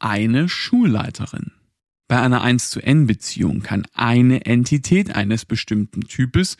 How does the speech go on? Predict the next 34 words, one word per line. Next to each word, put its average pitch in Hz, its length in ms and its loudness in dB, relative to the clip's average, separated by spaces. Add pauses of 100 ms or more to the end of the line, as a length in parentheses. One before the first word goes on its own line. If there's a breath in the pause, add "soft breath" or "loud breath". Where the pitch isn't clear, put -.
(140 loud breath)
mit 160 300 2
mehreren 131 680 2
Entitäten 104 760 0
eines 151 400 -2
zweiten 196 540 -2
Typs - 340 -6
verbunden 101 580 -2
sein. 80 320 -6 (420)
Ein 107 280 2
Beispiel, 113 640 0 (380 loud breath)
jede 120 420 2
Klasse 120 680 -4
hat - 240 -8
mehrere 104 520 -6
Schüler, 160 500 0 (140)
aber - 380 -4
jeder - 380 -6
Schüler 117 600 0
gehört 113 500 2
nur 123 460 4
in 113 140 -2 (140)
eine 110 400 -2
Klasse. - 520 -4 (760 loud breath)
In 156 140 0
einer 170 220 0
Datenbank 143 680 -4
werden 123 260 -4
solche 143 340 -4
Beziehungen 165 640 -2
oft - 280 -6
durch 135 200 -4
zwei 123 400 0
Tabellen 131 580 2
umgesetzt, - 680 -4